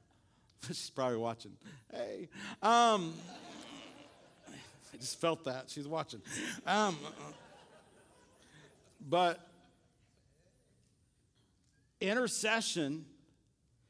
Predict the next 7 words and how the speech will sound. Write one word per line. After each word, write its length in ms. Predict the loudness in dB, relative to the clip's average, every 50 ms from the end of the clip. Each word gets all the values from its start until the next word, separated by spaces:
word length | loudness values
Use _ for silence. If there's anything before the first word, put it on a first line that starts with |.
| _ _ _ _ _ -18 -6
gives 260 | 0 2 2 2 2
strength, 720 | 0 0 0 -2 -2 -2 -4 -4 -4 -4 -6 -8 -14 -18 -20 -20 -20 -20 _ _ _ _ _ _ _ _ _ _ _ _ _ _ _ _ _ _ _ _ _ _ _ _ _ _ _ _ _
gives 320 | 0 2 2 4 2 2
the 100 | 0 0
Holy 340 | 0 2 2 4 4 4 4
Ghost 340 | 4 6 6 4 4 2 -2
opportunity. 880 | -2 -2 -2 -2 -2 -6 -4 -4 -4 -2 -2 -2 -4 -4 -8 -8 -10 -10